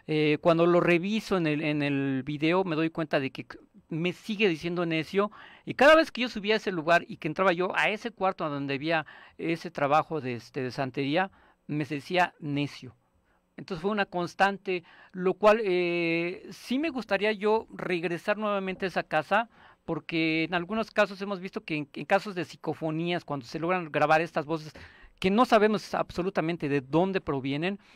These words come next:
eh, que vayamos nuevamente, ir, eh, no sé, dos, tres personas para que no se manche mucho la, la evidencia, y que incluso haya una mujer. ¿Por qué?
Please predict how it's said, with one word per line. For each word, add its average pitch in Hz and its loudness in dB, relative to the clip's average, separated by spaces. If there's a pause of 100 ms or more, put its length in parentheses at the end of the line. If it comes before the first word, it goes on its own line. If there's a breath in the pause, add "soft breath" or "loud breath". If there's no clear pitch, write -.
(300 loud breath)
eh, 156 0
que 190 0
vayamos 220 4
nuevamente, 214 0 (420 soft breath)
ir, 214 -2
eh, 175 2
no 185 -4
sé, 190 0
dos, 185 0
tres 190 0
personas 165 -4
para 139 0
que 151 -6
no 160 -2
se - -8
manche 156 -4
mucho 156 -8
la, 123 -2
la 127 -4
evidencia, 135 0 (400 loud breath)
y 175 -4
que 190 -2
incluso 226 -2
haya 233 0
una 233 0
mujer. 202 -4
¿Por - -12
qué? 247 -6